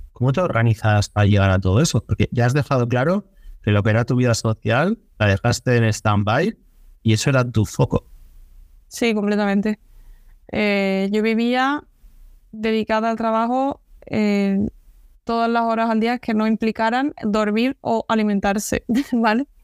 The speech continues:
Speaker 2: El cómo me organizaba, eh, creo que ahí yo he tenido la suerte de que siempre he sido más metódica que creativa. Mm,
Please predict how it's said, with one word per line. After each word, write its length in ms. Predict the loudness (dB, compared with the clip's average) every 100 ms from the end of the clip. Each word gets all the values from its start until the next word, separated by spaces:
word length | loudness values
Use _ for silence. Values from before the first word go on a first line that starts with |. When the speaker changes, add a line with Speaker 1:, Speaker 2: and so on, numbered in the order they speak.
| -20 -20 -20 -20 -20 -20 -8
Speaker 2:
El 240 | -4 -2
cómo 300 | -2 -2 0
me 100 | 0
organizaba, 800 | -2 -2 -2 -2 -2 0 0 -4 -8 _ -4
eh, 400 | -2 0 -2 -6 _ -18 -6
creo 260 | -2 -2
que 80 | 0
ahí 180 | 0 0
yo 60 |
he 40 | -2
tenido 320 | -2 -2 0
la 120 | -2
suerte 580 | -2 -4 -4 -4 -2 0
de 220 | 0 -2
que 540 | -2 -2 0 0 0 -2
siempre 540 | -6 -2 0 0 0
he 40 | -2
sido 320 | -2 -2 -2
más 680 | -2 -2 -2 -4 -14 -20 -8
metódica 640 | -2 0 0 -2 -2 0 -2
que 100 | 0
creativa. 600 | 0 0 0 0 -2 -6 _ -20 -20 -20 -20 -20 -20 -12
Mm, 920 | -4 -2 0 0 0 0 0 0 0